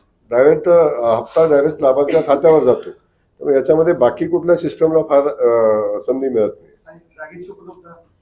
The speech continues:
Speaker 1: जागेची उपलब्धता आहे, त्यांना जागा, त्याच्यात तो बांधतो. जागे-, जागा जिथं उपलब्ध नाही तिथं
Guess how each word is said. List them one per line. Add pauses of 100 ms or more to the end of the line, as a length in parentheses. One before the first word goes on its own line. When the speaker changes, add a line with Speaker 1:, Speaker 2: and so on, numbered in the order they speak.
(540)
Speaker 1:
जागेची
उपलब्धता
आहे,
त्यांना
जागा, (1120)
त्याच्यात
तो
बांधतो. (440)
जागे-,
जागा
जिथं
उपलब्ध
नाही
तिथं